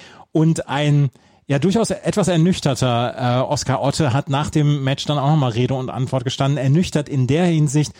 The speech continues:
dass er auch gesagt hat, „Ja, ich war chancenlos jetzt.“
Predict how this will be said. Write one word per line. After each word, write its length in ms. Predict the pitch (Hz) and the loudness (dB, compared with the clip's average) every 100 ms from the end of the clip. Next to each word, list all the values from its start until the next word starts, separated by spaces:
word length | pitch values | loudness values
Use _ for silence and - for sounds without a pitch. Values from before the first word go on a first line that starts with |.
| - - _ | -20 -20 _
dass 140 | 120 | 0
er 160 | 170 - | 0 0
auch 160 | - | -2
gesagt 320 | 151 135 127 | 0 0 0
hat, 140 | 131 127 - - | 0 -2 -4 -12
„Ja, 200 | 120 69 - _ | -10 -12 -18 _
ich 120 | 104 | -6
war 120 | 107 | -2
chancenlos 560 | 143 226 208 117 98 90 | 0 2 2 0 -2 -4
jetzt.“ 260 | 87 - | -6 -8